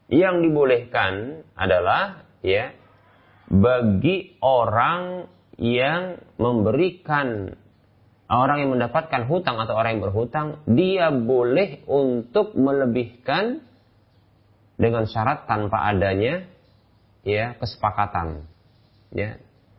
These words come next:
Asalkan tidak ada syarat, ya, tidak ada kesepakatan dan persetujuan, ya, untuk tambahan tersebut. Maka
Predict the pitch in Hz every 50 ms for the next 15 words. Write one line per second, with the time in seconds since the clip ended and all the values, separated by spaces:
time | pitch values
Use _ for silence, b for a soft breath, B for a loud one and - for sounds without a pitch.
0 | _ _ - 107 104 - 117 101 95 90 - 135 156 175 170 151 - 127 117 98
1 | - 87 95 95 95 98 95 - - 104 95 95 113 143 - - - - - -
2 | - _ _ _ _ _ _ _ _ _ _ _ _ _ - 98 101 104 110 104
3 | - - _ _ _ _ _ - 110 107 101 101 90 98 107 107 98 117 123 131
4 | 143 156 165 160 - _ _ _ - 127 107 - - - 113 113 - 117 113 -
5 | - 147 160 165 139 107 101 98 90 98 104 - - - 113 104 101 104 101 92
6 | 87 82 80 78 76 80 - - _ - - 87 92 101 107 110 _ _ _ _
7 | _ _ _ _ _ _ _ _ _ - 104 104 107 - 78 - - 95 95 92
8 | 90 90 92 90 85 78 - 80 80 - 90 87 78 73 - - - - 92 92
9 | - 160 143 - -